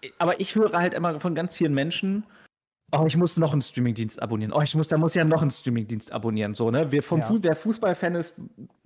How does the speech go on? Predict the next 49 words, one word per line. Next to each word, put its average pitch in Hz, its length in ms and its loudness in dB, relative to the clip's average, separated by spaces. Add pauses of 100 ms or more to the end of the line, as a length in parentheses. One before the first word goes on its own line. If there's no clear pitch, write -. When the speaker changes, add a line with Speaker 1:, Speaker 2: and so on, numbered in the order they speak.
(180)
Speaker 1:
kennt 156 260 -2
diesen 131 200 -2
Irrsinn. 104 380 -2 (160)
Speaker 2:
Hm. 113 200 -10 (300)
Speaker 1:
Ähm, 135 420 2 (1200)
ich, - 500 0 (540)
es 175 160 2
ist 202 100 0
ein 202 200 4
Abo 151 240 2
weniger, 117 400 2
das, 127 300 -2
das 131 180 -2
du 135 120 0
ja 123 140 4
sparst 113 520 -2
dann 113 160 -6
irgendwo 113 320 -6
am 104 80 -2
Speaker 2:
Das - 120 0
Speaker 1:
Be-, 262 60 -2
Speaker 2:
ist 247 80 -6
Speaker 1:
am 120 80 0
Speaker 2:
richtig. - 80 -2
Speaker 1:
Ende 113 140 0
des 110 160 -2
Tages. 110 300 -4
Das 156 160 0
ist, 185 180 -6
spart 226 260 -2
halt 226 180 -2
Geld. 120 280 2
So, 139 100 0
das - 180 0
ist 214 100 -4
erstmal 165 320 0
das, 160 180 0
was 151 260 -2
tatsächlich 143 420 0
ich 117 160 -2
in 113 80 -2
mein, 110 260 -2
was 120 160 -2
ich - 320 -6
gedacht 113 240 -2
habe. 120 100 2
Ich 131 40 -2
dachte 170 180 -2
also, 170 240 -2